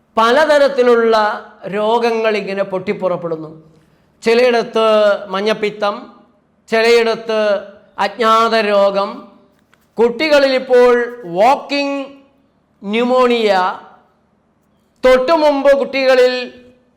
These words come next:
മുണ്ടിനീര്, അമീബിക് മസ്തിഷ്ക ജ്വരം,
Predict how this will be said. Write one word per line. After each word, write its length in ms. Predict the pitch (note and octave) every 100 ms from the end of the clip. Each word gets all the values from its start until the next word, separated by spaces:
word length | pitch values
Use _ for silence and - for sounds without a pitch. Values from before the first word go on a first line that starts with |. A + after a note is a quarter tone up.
| _
മുണ്ടിനീര്, 880 | F#3 G#3 A#3 B3+ C4+ A#3+ G#3+ G3 G3 G3 - - _ _ _ _ _ _ -
അമീബിക് 680 | A3 B3+ E4 D#4+ D#4+ - -
മസ്തിഷ്ക 580 | G#3+ G#3 G#3 D#4 C#4+ - C#4 A3
ജ്വരം, 500 | G#3 A3+ G3+ F#3+